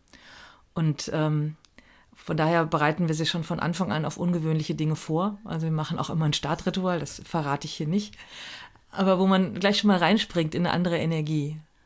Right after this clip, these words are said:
Und über, es gibt verschiedene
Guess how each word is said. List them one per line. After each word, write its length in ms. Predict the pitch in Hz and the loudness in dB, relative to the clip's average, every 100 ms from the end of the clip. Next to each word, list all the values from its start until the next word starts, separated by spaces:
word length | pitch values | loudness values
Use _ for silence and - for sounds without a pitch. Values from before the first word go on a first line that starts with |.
| _ - - - - | _ -20 -20 -18 -6
Und 240 | 165 156 | -4 -4
über, 560 | - 160 160 156 151 - - - _ _ - | -2 0 2 2 0 -4 -12 -20 _ _ -20
es 60 | |
gibt 160 | - - | -16 -10
verschiedene 760 | 175 - 196 202 175 160 147 | -6 0 4 6 6 2 -2